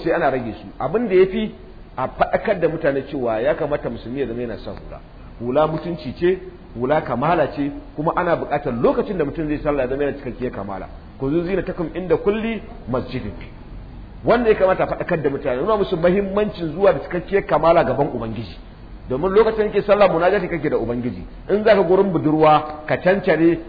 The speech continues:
ka kafa hula, a kan ne kuma zaka zo gaban Ubangiji ka zo ba hular.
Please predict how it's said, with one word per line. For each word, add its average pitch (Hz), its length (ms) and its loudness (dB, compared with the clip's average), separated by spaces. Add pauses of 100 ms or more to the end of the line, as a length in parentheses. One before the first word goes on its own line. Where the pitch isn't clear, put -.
(140)
ka - 120 -2
kafa 233 340 4
hula, 165 600 4
a - 100 2
kan 220 280 2
ne 175 100 4
kuma 165 200 0
zaka 170 200 4
zo 165 100 2
gaban 156 260 2
Ubangiji 143 280 -2
ka 123 80 -2
zo 131 100 -2
ba 135 100 2
hular. 107 260 -4